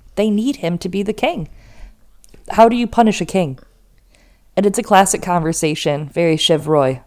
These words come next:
right? "I believe you, but what would others think? It would be a stain for you.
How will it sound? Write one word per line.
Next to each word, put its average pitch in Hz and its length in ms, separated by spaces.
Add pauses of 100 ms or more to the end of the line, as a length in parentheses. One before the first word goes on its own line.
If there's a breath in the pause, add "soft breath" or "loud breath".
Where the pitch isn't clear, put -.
right? 135 320
"I 190 100
believe 196 400
you, 170 200
but - 260
what 190 160
would 254 200
others 196 380
think? - 460
It 214 100
would 202 120
be 247 120
a 254 60
stain 240 500
for 160 160
you. 147 300